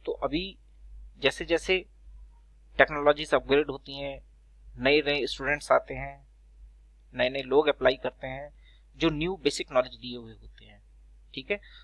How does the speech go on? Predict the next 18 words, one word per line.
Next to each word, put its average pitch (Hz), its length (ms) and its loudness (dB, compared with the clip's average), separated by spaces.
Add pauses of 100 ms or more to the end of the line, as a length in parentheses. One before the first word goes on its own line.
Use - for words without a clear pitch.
(120)
तो 160 80 0
हमको 208 460 6 (480)
नए 123 260 0
qualified 151 600 6
personal, - 520 -6
energetic 165 560 2
personals, 123 480 -8
हमको 147 300 -8 (480)
personals 147 440 -8
मिल 123 140 -6
जाते 117 280 -6
हैं। - 100 -12
Personal 190 380 0
का 185 120 0
मतलब 156 320 -2
आप 151 140 4
जानते 123 280 -6
हैं 175 160 -6